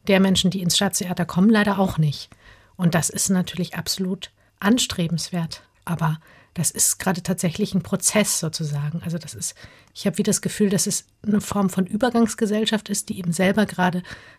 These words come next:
ein Bewusstsein dessen entwickelt, wie divers sie eigentlich ist und ein Bewusstsein dafür entwickelt, was für unterschwellige Rassismen es in dieser Gesellschaft gibt.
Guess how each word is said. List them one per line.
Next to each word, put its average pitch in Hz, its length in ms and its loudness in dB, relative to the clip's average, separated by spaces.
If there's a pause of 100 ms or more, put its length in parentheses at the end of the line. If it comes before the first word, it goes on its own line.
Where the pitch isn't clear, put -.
ein 175 120 4
Bewusstsein 190 720 2
dessen 190 300 2
entwickelt, 175 480 0
wie 185 100 2
divers 160 420 2
sie 220 100 0
eigentlich 226 500 0
ist 233 200 -2
und 202 120 -4
ein 185 40 -4
Bewusstsein 190 560 0
dafür 180 260 -2
entwickelt, 180 420 -4
was 175 120 -2
für - 100 -12
unterschwellige 185 640 0
Rassismen 220 400 4
es 208 100 0
in 202 80 -2
dieser 196 220 0
Gesellschaft 196 480 -4
gibt. 214 180 -4